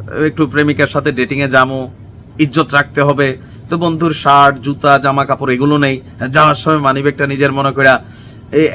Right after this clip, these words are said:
এক হাজার, দুই হাজার টাকা হাওলাত নেই, অথবা বিভিন্ন সময় আমরা নেই। কিন্তু দেওয়ার বেলায়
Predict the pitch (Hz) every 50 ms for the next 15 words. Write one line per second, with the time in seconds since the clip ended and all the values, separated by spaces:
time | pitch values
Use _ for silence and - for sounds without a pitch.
0 | 135 147 - 156 151 147 151 151 135 123 135 135 139 135 143 135 - 135 127 131
1 | 123 113 113 110 113 117 110 - 101 92 78 - - 151 - 240 233 262 214 180
2 | 156 151 175 185 190 180 185 175 156 156 185 202 170 143 127 117 113 113 139 151
3 | 120 - - - - - - - - - - - - - - - - 196 180 185
4 | 151 170 175 185 202 208 208 208 208 208 214 233 254 277